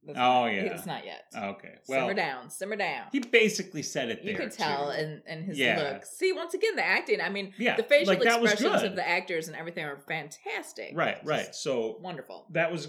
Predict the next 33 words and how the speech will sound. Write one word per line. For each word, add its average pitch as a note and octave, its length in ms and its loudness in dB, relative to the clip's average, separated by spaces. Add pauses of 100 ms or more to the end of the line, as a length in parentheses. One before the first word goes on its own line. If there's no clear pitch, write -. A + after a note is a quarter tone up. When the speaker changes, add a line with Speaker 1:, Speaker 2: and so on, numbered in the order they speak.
Speaker 2:
and, D3 200 -4
and D3 240 -2
again, C#3+ 380 0
you A#2+ 100 -6
know, A#2 80 -2
like, A2 160 -4
that C3 200 -6
was, C#3 300 -4 (480)
and G3+ 160 2
that A#3 120 4
was A3+ 120 2
great G#3+ 320 4
because F#3+ 640 -2
it's - 540 -6 (240)
Jean D#3+ 440 -2
Jean's C#3+ 480 -2
growing A2+ 760 -2 (160)
Speaker 1:
Mm-hmm. E3 240 -12 (200)
Speaker 2:
in C3+ 420 -2
this A#2 640 -4
and A#2 240 -4
changing B2 840 -6
as A2 560 -8 (100)
a G#2+ 340 -6 (100)
person A2 600 -8 (640)
and A#2+ 240 -4
seeing C3+ 640 -4 (220)
her B2 360 -2
not A#2+ 400 -6
for A#2 440 -4
who A#2+ 160 -8
she B2+ 280 -6
is. G2 560 -8